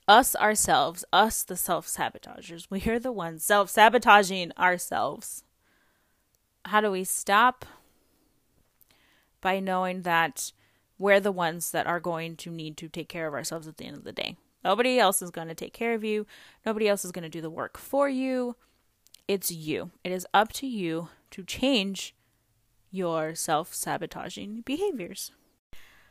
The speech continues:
This episode, um, definitely <laughs> is, like, a huge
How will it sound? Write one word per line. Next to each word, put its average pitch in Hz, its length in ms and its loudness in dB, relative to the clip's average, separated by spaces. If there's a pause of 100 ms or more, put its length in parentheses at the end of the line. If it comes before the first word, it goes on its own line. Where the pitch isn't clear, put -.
(320)
This 208 240 -6
episode, 175 680 -4
um, 170 560 -8 (1040)
definitely 170 640 -4
<laughs> - 60 -10
is, - 280 -2
like, 220 260 -2 (580)
a 208 120 2
huge 190 440 -2